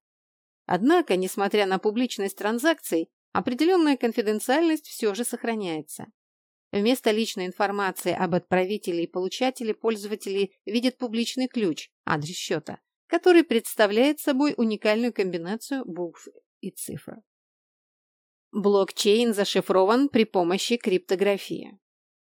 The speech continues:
Для проведения транзакции пользователю нужно войти в программу "Кошелёк". Для этого есть два ключа: публичный, его видят все, по смыслу он как номер банковского счёта, и приватный, открывает доступ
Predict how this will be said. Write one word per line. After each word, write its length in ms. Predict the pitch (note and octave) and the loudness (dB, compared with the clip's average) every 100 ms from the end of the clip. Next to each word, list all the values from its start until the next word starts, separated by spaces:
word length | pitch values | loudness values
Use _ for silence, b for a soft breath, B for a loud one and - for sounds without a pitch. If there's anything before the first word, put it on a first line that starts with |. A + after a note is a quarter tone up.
| - | -8
Для 300 | F#3 F3+ G3 | -4 0 2
проведения 580 | G3+ G3+ G3+ G3+ G3 F#3+ | 2 2 2 2 2 -2
транзакции 680 | G3 F#3+ G3 A#3+ - G3+ F#3+ | -2 -2 0 -2 0 0 0
пользователю 680 | - G3+ F#3 F#3+ G3 F#3 | 0 0 0 -4 -2 -2
нужно 320 | F#3 F#3 G3 | -2 -2 -2
войти 340 | F3+ F#3+ - A#3 | -2 -2 -2 -6
в 60 | |
программу 500 | - F#3+ E3+ E3+ E3+ | -2 -2 0 -2 -2
"Кошелёк". 640 | - F#3 F#3+ E3 D3 - _ _ _ _ _ - | -6 -8 -8 -8 -10 -10 _ _ _ _ _ -6
Для 220 | F3 A3 | 2 4
этого 240 | E4 D4 | 4 4
есть 440 | B3+ A#3+ A#3+ - F#3+ | 4 4 0 -4 -8
два 280 | F3+ G#3+ | 0 0
ключа: 500 | G#3 A3 - G#3 D#3+ | 0 -2 0 0 0
публичный, 680 | D3+ F3+ E3+ D3 - G3 C#4 _ _ | -4 -6 -6 -6 -4 -4 -4 _ _
его 300 | - G#3 A3+ | -6 0 0
видят 260 | A3 G#3+ A3+ | 0 0 -2
все, 380 | - A3 A3 A3 | -4 -2 -2 0
по 160 | G#3+ | -2
смыслу 400 | G#3 G#3 G3+ G3 | -2 -4 -4 -4
он 140 | G3 G3 | -4 -4
как 220 | F#3+ - | -8 -4
номер 300 | F#3+ F3+ F3 | -4 -2 -2
банковского 540 | F3 E3+ E3+ - F3 | -4 -6 -10 -8 -6
счёта, 420 | F3+ E3+ E3 G#3+ _ _ _ _ | -4 -6 -6 -14 _ _ _ _
и 120 | G3 | -4
приватный, 720 | - A#3+ A#3 G#3 - G3 - _ _ _ | 0 -2 0 -4 -4 -12 -14 _ _ _
открывает 460 | - - F3+ F3 D#3+ | -8 -4 -4 -2 0
доступ 400 | F#3+ B3+ C4+ | 0 -2 -6